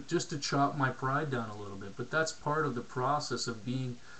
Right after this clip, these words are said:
someone, a spiritual man. You know, God will have to, even the prophet gets, probably gets a little, uh, chopped down and, you know, humiliated. Look at Jeremiah. God told him to lay naked in the street, you know.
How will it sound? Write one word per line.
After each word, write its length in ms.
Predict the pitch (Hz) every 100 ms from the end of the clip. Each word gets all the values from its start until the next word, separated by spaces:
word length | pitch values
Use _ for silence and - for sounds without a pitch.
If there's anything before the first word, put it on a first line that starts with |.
| -
someone, 540 | - - 127 123 120 -
a 80 | 120
spiritual 580 | - 131 135 123 131 120
man. 520 | 117 139 107 95 95
You 60 | 110
know, 140 | 110 104
God 280 | 113 127 135
will 100 | 117
have 240 | 110 117
to, 60 | 113
even 200 | 127 143
the 60 | 131
prophet 580 | - 120 135 143 -
gets, 320 | - - - - - - -
probably 280 | 131 117 117
gets 240 | 120 -
a 60 | 113
little, 300 | 120 110 -
uh, 320 | 107 101 98 95
chopped 420 | - 131 107 104 101
down 340 | 107 107 101
and, 420 | 95 101 117 120
you 80 | 110
know, 80 | 101
humiliated. 720 | 120 117 120 120 113 101 95
Look 200 | 107 139
at 160 | 147 123
Jeremiah. 680 | 113 131 135 117 135 139 - - - -
God 280 | 131 139 -
told 220 | 143 139
him 80 | 127
to 80 |
lay 220 | 123 127 127
naked 460 | 120 127 143 139
in 120 | 127 120
the 60 |
street, 480 | - - 135 151 - - - - - - -
you 100 | 117
know. 220 | 107